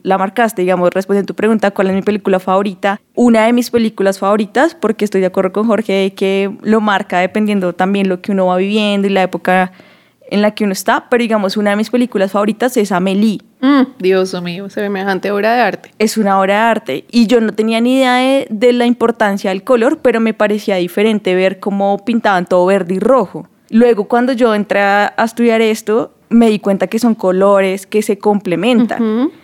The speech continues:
Speaker 1: Entonces ahí entramos como en una psicología del color, como en una cosa de armonías del color, que es un tema demasiado chévere.
Speaker 2: Ujú. Y ahí es cuando uno ve en el cine que de pronto los ar-, los, los actores cua-, o los personajes cuando están en cierto estado de ánimo están de un color,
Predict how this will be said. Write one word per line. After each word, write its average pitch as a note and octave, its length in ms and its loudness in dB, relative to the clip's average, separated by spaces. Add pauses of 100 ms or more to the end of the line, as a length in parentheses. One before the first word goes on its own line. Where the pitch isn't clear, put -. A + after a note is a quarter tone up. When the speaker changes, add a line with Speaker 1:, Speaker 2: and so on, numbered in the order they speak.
(240)
Speaker 1:
Entonces A3+ 300 2
ahí A3 100 2
entramos G#3 360 0
como G#3+ 200 0
en B3 60 4
una G#3+ 200 2
psicología G#3 600 0
del F3 120 -2
color, G3 560 2
como G3+ 220 0
en G3 120 0
una F#3+ 220 -2
cosa G3+ 360 0
de G3 300 2 (360)
armonías A3 640 2
del F#3+ 140 -4
color, G3+ 340 2
que F#3+ 100 -8
es F#3+ 80 -8
un F#3+ 140 -4
tema F#3+ 280 0
demasiado G3 600 0
chévere. F#3 440 -2
Speaker 2:
Ujú. A#3+ 400 -2 (260)
Y C4 80 2
ahí B3+ 60 4
es B3 80 0
cuando C4 200 0
uno C#4 180 2
ve A#3 80 2
en A#3+ 80 0
el A#3+ 140 -2
cine B3+ 220 -2
que C#4 80 -2
de C4+ 100 0
pronto G#3+ 320 -2
los A#3+ 160 0
ar-, B3 160 -2
los, A#3+ 300 -2
los A#3 180 0
actores G#3 480 -4
cua-, A#3+ 240 -2
o A#3 100 2
los G#3 160 -2
personajes A3 640 -2
cuando B3 220 0
están G#3 260 -4
en G#3 120 -2
cierto A3 260 -2
estado A3+ 200 -2
de A#3 40 0
ánimo G#3+ 200 -2
están G#3+ 200 -2
de G3 80 0
un G3 80 -2
color, A3 400 0